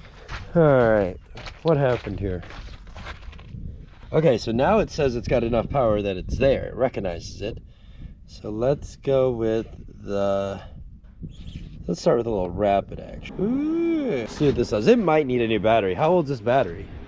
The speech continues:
I mean, two thousand and sixteen. Okay, so, yeah, we're gonna slow this thing down. Stop.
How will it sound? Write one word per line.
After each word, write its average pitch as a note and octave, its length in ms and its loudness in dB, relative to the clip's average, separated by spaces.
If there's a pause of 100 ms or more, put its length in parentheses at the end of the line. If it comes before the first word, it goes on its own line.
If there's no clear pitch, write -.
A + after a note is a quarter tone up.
(420)
I E3+ 80 2
mean, F3 220 6
two - 140 -8
thousand A3 360 4
and F#3+ 120 -2
sixteen. F#3+ 800 0
Okay, E3+ 320 4
so, F#3+ 340 4 (840)
yeah, A#3 580 6
we're G#3 160 6
gonna G3 160 6
slow E3 240 4
this C3 240 4
thing A#2+ 200 2
down. G2+ 280 2 (460)
Stop. - 320 0